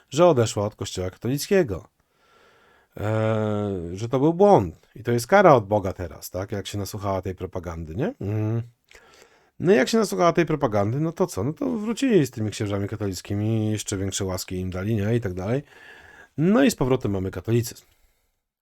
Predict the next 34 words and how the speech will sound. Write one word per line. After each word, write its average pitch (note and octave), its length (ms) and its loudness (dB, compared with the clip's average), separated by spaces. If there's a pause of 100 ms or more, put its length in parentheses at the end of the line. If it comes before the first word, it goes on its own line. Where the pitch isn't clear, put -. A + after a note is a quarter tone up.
(880)
E, C#3 680 0
tłumaczenie F#3+ 600 6
Biblii C#3+ 600 0
na B2+ 360 4
polskie, A#2+ 460 0
no, G#2 120 -4
bardzo G#2+ 460 0
wolno G#2+ 360 0
szło, F#2+ 320 -8 (160)
nie G2+ 220 -6
dało G2 240 -4
rady F2+ 280 -10
dużo, F2+ 320 -8 (340)
też G#2+ 140 -2
był F2 180 -12
z - 60 -12
tym G2 140 -8
problem. G2 400 -8 (680)
E, G#2+ 520 0
to G2+ 100 -6
taki, G2 320 -6
wiecie, F#2 300 -6
polski G#2+ 340 -2
zapał, G2+ 420 -2 (140)
a A#2 140 0
jedziemy G2+ 460 0
i - 120 -6
tak G#2 140 -2
dalej, G2+ 260 2
a G#2+ 80 2
tak A2+ 120 -2
naprawdę B2 320 2
nie B2+ 100 2
wiedzieliśmy C3 760 0